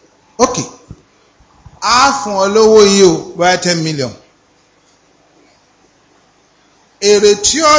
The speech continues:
ṣẹlẹ̀ lórí rẹ̀, bóyá three million. A jọ pín èrè yìí. Àwa tá a gbówó lẹ̀,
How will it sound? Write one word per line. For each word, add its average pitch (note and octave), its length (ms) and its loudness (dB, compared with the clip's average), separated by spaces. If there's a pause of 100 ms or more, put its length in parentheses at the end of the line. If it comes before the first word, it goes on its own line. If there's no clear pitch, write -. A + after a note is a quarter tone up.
(360)
ṣẹlẹ̀ F#3+ 520 -2
lórí G#3+ 400 4
rẹ̀, C#3 160 -6 (280)
bóyá G3+ 320 -2
three G3 220 -8
million. D#3 340 -8 (1900)
A E3+ 180 -2 (100)
jọ E3+ 200 -2
pín F#3 240 -8
èrè F#3 300 2
yìí. A#2 260 -8 (420)
Àwa D#3+ 260 0
tá G3+ 180 -2
a F#3 160 2
gbówó G#3 520 4
lẹ̀, F#3+ 200 -2